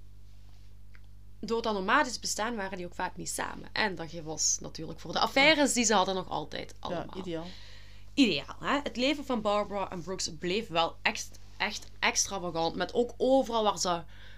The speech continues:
Speaker 1: woningen
Speaker 2: Ja.
Speaker 1: hadden, hadden ze gasten uit de hoge sociale kringen die
Speaker 2: Ja.
Speaker 1: konden komen eten.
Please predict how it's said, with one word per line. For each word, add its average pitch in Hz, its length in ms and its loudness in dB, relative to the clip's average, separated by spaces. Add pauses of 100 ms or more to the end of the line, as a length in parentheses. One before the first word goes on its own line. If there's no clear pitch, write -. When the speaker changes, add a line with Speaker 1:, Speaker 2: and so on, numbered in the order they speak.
Speaker 1:
woningen 233 480 8
Speaker 2:
Ja. 202 60 6
Speaker 1:
hadden, 208 200 4
hadden 196 500 4
ze 240 260 6
gasten 202 580 0
uit 202 140 0
de 202 60 -4
hoge 185 280 0
sociale 170 520 -4
kringen 170 320 -4
die 170 100 -2
Speaker 2:
Ja. 165 80 -6
Speaker 1:
konden 160 320 -4
komen 165 400 -8
eten. 156 500 -8